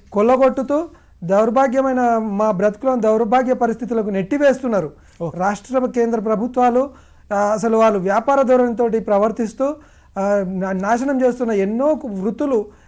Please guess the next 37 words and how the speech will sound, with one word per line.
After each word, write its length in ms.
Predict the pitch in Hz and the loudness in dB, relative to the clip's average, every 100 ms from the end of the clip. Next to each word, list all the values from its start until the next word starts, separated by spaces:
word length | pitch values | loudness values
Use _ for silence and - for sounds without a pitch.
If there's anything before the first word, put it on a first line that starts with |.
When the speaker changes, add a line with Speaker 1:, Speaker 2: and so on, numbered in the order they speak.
| - 196 | -8 -2
Speaker 1:
ఈ 40 | |
ఇబ్బందుల 500 | 208 208 185 269 277 | 0 0 2 2 0
పాలవుతున్నారు. 760 | 254 240 233 226 226 220 208 202 - - | 2 2 2 0 -2 -2 -2 -4 -16 -10
రోజు 280 | 185 214 226 | -2 -2 2
రోజుకు 260 | 262 254 233 | 2 0 -2
పెరిగితే 340 | 240 226 233 | -2 0 -2
వాళ్ళ 220 | 220 214 | 0 2
వ్యాపారాలు 400 | 196 202 208 254 | 2 2 4 4
Speaker 2:
ఓకే, 100 | 240 | 4
Speaker 1:
మూతపడ్డాయి. 400 | 202 220 220 220 | 0 0 2 2
Speaker 2:
ఓకే 100 | 208 | 2
సార్. 120 | 190 - - 180 | -2 -6 -10 -2
ఓ-, 20 | |
Speaker 1:
కరోనా 360 | 190 254 294 | 2 2 2
టైంలో 480 | 269 254 247 240 165 - 185 | 2 2 4 4 2 -2 -8
Speaker 2:
ఓ-, 40 | 185 - | -10 -8
Speaker 1:
ఇరవై 480 | 170 185 208 233 285 | -4 0 2 4 4
ఏడు, 280 | 294 277 269 | 6 6 4
ఇరవై 320 | 262 247 254 | 2 2 4
ఎనిమిది 340 | 247 233 233 226 | 4 2 -2 0
సార్లు 560 | 240 262 294 262 240 - - 175 | 2 2 4 2 0 -8 -10 0
డీజిల్ 320 | 254 285 285 | 2 4 4
రేట్లు 260 | 269 254 214 | 4 4 2
పెంచారు. 460 | 214 208 208 156 - - _ 214 | 0 2 2 2 -6 -20 _ -2
ఈ 140 | 240 | 0
డీజిల్ 340 | 214 277 285 277 | 2 2 0 2
రేట్లు 260 | 269 262 | 2 2
పెంచడం 380 | 247 247 262 262 | 0 0 0 0
వల్ల 300 | 262 277 320 320 - - | 0 -2 -4 -6 -20 -12
స్థిరంగా 460 | - 233 277 294 | -2 0 2 2
వ్యాపారం 500 | 269 247 240 247 247 | 4 4 4 2 2
చేసుకోలేకపోతున్నాం. 880 | 233 226 240 226 220 214 226 233 269 | 0 -2 -2 -2 -2 -2 -2 -2 -2
Speaker 2:
Thank 300 | - 196 220 | -4 -6 -4
you 100 | 226 | -2
రాజేంద్ర 240 | 202 214 214 | 0 0 -2
రెడ్డి 160 | 208 | -2
గారు 180 | 214 | -2